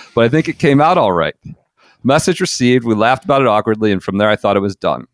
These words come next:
The situation renewed itself a month or two later, but this time was even more willful and out of bounds. He saw me finishing on eight green, so in haste, he put a ball down on five T and hit it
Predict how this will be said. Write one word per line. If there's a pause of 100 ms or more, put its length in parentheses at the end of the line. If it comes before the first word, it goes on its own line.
(100)
The
situation
renewed
itself
a
month
or
two
later,
but
this
time
was
even
more
willful
and
out
of
bounds. (400)
He
saw
me
finishing
on
eight
green,
so
in
haste,
he
put
a
ball
down
on
five
T
and
hit
it